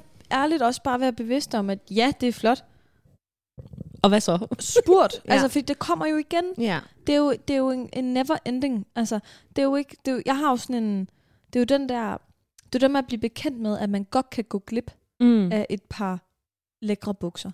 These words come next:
Speaker 1: Fordi
Speaker 2: Mm.
Speaker 1: de kommer nok igen, hvis du har br-, når du har brug for dem.
Speaker 2: Men sidder du og tænker, hvis vi lige graver lidt i følelserne her.
Speaker 1: Ja, kom med.
Speaker 2: Sidder du og tænker, lad os sige, du har set et par flotte bukser.
Speaker 1: Ja.
Speaker 2: Og du har ikke købt dem. Er det, når du så skal til festen, at du tænker,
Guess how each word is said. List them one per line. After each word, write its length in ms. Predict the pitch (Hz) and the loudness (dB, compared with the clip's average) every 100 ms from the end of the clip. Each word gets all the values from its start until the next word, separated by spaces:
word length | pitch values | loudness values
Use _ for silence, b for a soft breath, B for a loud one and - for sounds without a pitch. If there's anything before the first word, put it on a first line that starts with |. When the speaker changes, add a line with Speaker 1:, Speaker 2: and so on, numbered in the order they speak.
| - | -8
Speaker 1:
Fordi 260 | - 240 214 | -2 0 0
Speaker 2:
Mm. 60 | |
Speaker 1:
de 100 | 170 | -2
kommer 260 | 170 254 208 | -2 0 0
nok 200 | 180 190 | -2 -4
igen, 320 | 214 180 185 - _ _ | -6 -6 -8 -12 _ _
hvis 160 | 214 - | -6 -2
du 100 | 185 | -2
har 100 | 185 | -4
br-, 140 | - | -6
når 120 | 214 190 | -2 0
du 60 | |
har 100 | 190 | 0
brug 220 | - 180 | -2 -4
for 100 | 180 | 2
dem. 20 | 233 | 4
Speaker 2:
Men 160 | 240 | 4
sidder 280 | - 359 302 | 2 2 2
du 140 | 233 | 4
og 80 | 247 | 0
tænker, 320 | - 180 160 180 _ _ - | 0 -2 -4 -8 _ _ -8
hvis 180 | 170 | 0
vi 40 | 175 | 2
lige 100 | 175 | 4
graver 200 | 156 147 | 4 4
lidt 160 | 151 | 0
i 20 | 147 | -2
følelserne 380 | 165 156 151 | -6 -4 -6
her. 100 | 151 - | -6 -8
Speaker 1:
Ja, 60 | 208 | -6
kom 160 | 233 | -4
med. 120 | 214 | -4
Speaker 2:
Sidder 240 | 202 - 294 | -2 2 2
du 80 | 262 | 2
og 80 | |
tænker, 240 | 262 208 - | 0 -2 0
lad 60 | 254 | 0
os 80 | |
sige, 120 | - 277 | 0 0
du 80 | |
har 40 | 269 | 0
set 180 | 269 220 | 0 -2
et 60 | |
par 180 | 220 190 | -2 -2
flotte 240 | - 190 | 0 -2
bukser. 280 | 175 143 117 - | -2 -6 -8 -10
Speaker 1:
Ja. 80 | 202 160 _ _ _ | -10 -12 _ _ _
Speaker 2:
Og 100 | - | 6
du 60 | 220 | 8
har 80 | 214 208 | 8 6
ikke 160 | - | -2
købt 240 | - - - | -4 -8 -8
dem. 140 | 147 - b b b b b b b _ _ | -12 -14 b b b b b b b _ _
Er 60 | 233 | 2
det, 120 | 240 | 4
når 140 | 262 247 | 4 2
du 80 | |
så 140 | 247 277 | 0 -4
skal 160 | - | -4
til 180 | 294 285 | -4 -6
festen, 480 | - 254 269 - 190 - _ - | -2 0 0 -2 -4 -6 _ -2
at 140 | 220 | -2
du 60 | 220 | 0
tænker, 300 | - 208 | -2 -2